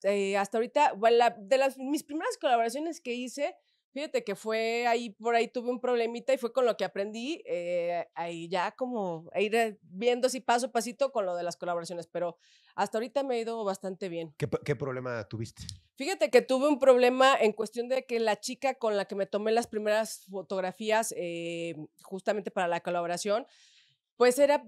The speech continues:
Speaker 1: era, digamos que apenas acababa de iniciar, entonces ya cuando vio el relajo que se armó, te digo,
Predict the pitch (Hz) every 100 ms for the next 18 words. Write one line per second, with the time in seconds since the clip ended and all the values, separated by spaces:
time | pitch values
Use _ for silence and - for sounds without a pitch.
0 | 165 240 247 285 277 262 269 294 302 269
1 | 277 285 262 220 220 226 254 277 269 226
2 | 196 - 214 220 285 185 175 202 208 202
3 | 233 226 220 214 180 208 - 247 240 196
4 | 190 185 180 180 170 214 233 240 233 220
5 | 220 240 - 185 180 185 202 208 220 214
6 | 214 226 220